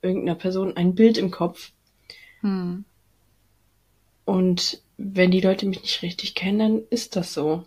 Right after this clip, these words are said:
Speaker 1: Wenn man mich richtig kennt, weiß man ja, dass ich eigentlich eine liebe, schüchterne bin. Ein liebes, schüchternes Mäuschen. <laughs> Nein,
Speaker 2: Also
Speaker 1: nicht
Speaker 2: das
Speaker 1: immer.
Speaker 2: war jetzt auf jeden Fall keine Definition von dir.
Speaker 1: Nee,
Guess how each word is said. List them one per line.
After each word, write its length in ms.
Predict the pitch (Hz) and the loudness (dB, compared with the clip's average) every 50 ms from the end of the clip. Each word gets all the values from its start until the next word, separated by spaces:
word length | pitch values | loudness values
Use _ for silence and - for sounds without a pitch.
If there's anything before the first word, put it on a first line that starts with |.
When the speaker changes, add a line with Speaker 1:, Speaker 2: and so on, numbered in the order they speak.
| _ _ | _ _
Speaker 1:
Wenn 120 | - 190 | 0 2
man 140 | 208 214 220 | 4 6 6
mich 180 | 214 202 202 - | 4 4 4 2
richtig 280 | 226 214 220 - - | 0 0 0 -2 -8
kennt, 320 | - - 226 226 226 220 220 | -4 -2 0 0 0 2 4
weiß 300 | 202 202 214 220 214 - | 4 4 4 4 2 0
man 140 | 196 185 180 | -2 -2 0
ja, 200 | 180 185 196 - - - - - - - | 0 -2 -2 -6 -12 -20 -20 -20 -8 -6
dass 180 | - 185 180 | -4 -4 -4
ich 120 | 185 190 185 | -2 -2 0
eigentlich 500 | 175 180 180 180 - - - - - _ _ _ _ _ _ _ _ _ _ _ _ _ _ _ _ _ _ - | 0 0 0 -2 -4 -8 -12 -14 -16 _ _ _ _ _ _ _ _ _ _ _ _ _ _ _ _ _ _ 2
eine 160 | 220 220 233 | 6 6 8
liebe, 720 | 220 220 214 214 220 226 226 214 220 214 208 208 - - | 8 8 8 8 8 8 8 6 4 4 2 2 2 2
schüchterne 880 | 226 - 240 233 220 - - - 202 202 196 190 190 190 190 190 185 196 - | 2 4 4 4 4 4 2 2 2 4 2 2 0 0 -2 -2 -4 -4 -4
bin. 380 | 190 185 185 185 180 156 - _ _ _ _ _ _ - | -2 -2 -2 -2 -4 -6 -10 _ _ _ _ _ _ -12
Ein 100 | 170 160 | -10 -6
liebes, 300 | 170 175 170 175 - - | -6 -4 -4 -4 -6 -6
schüchternes 560 | - - - - - - 151 156 - - - | -8 -8 -8 -8 -6 -6 -4 -4 -4 -4 -4
Mäuschen. 560 | - 156 - 202 220 - - - 226 220 226 - _ _ - | -4 -4 -4 -6 -6 -8 -6 -4 -2 -4 -4 -6 _ _ -14
<laughs> 1080 | - - - - - - - - _ _ _ - - - - - - - - - _ | -12 -10 -10 -10 -10 -12 -14 -18 _ _ _ -20 -20 -20 -20 -20 -20 -20 -20 -8 _
Nein, 280 | 147 156 165 165 165 - | 2 2 4 4 2 2
Speaker 2:
Also 40 | 180 | 0
Speaker 1:
nicht 200 | 180 180 175 - | 0 0 -2 -2
Speaker 2:
das 120 | 175 170 175 | -2 -2 -2
Speaker 1:
immer. 80 | 175 | 2
Speaker 2:
war 100 | 165 160 160 | 4 4 4
jetzt 160 | 165 160 - | 4 2 -2
auf 120 | 170 175 | -4 -2
jeden 180 | 196 180 170 175 | -2 -2 -4 -2
Fall 260 | - 175 165 165 165 | -2 -2 -2 -2 -4
keine 500 | - - - - 185 170 160 160 165 175 | -8 -12 -8 -4 -2 0 0 0 -2 -4
Definition 760 | 160 - 156 151 - 196 185 165 160 160 - 208 180 180 196 | -6 -8 -8 -8 -8 -8 -8 -6 -8 -6 -6 -4 -4 -4 -4
von 240 | 190 - 185 170 165 | -4 -4 -6 -6 -6
dir. 460 | - 175 180 180 180 170 170 - - - 381 - - - - - - - | -6 -6 -2 0 0 0 0 -2 -2 -2 -2 -2 -4 -8 -12 -14 -12 -8
Speaker 1:
Nee, 520 | 190 180 185 185 190 190 190 190 185 185 | -6 -4 -2 -2 0 0 0 0 -2 -4